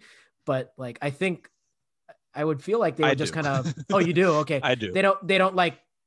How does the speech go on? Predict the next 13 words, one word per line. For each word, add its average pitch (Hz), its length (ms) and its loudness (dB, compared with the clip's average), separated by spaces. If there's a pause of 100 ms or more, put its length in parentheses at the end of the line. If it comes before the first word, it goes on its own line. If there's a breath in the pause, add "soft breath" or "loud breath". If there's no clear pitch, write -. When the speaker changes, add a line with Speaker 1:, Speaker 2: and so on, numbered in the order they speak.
(140)
Speaker 2:
But 143 220 0
I 135 60 4
can't 156 220 0
Speaker 1:
they 139 100 2
don't, - 160 2
Speaker 2:
remember. - 120 -16 (640)
Speaker 1:
they 185 100 0
don't 185 160 0
bleep 170 240 0
it 156 80 2
out 151 180 4
or 170 80 0
anything? 185 420 -6